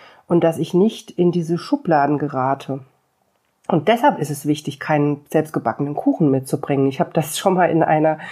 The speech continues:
relativ frühen Folge erzählt, warum ich das so wichtig finde, dass man keinen Kuchen mitbringt. Ich glaube, das war die Folge fünf Fehler in der Männerdomäne. Hör dir die gerne nochmal an. Da erkläre ich nochmal, was dahinter steckt.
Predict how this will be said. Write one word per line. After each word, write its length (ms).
relativ 320
frühen 320
Folge 500
erzählt, 680
warum 240
ich 100
das 140
so 120
wichtig 300
finde, 180
dass 180
man 120
keinen 240
Kuchen 320
mitbringt. 440
Ich 60
glaube, 140
das 120
war 100
die 100
Folge 360
fünf 260
Fehler 380
in 80
der 100
Männerdomäne. 960
Hör 120
dir 120
die 160
gerne 260
nochmal 320
an. 300
Da 220
erkläre 320
ich 60
nochmal, 260
was 160
dahinter 340
steckt. 280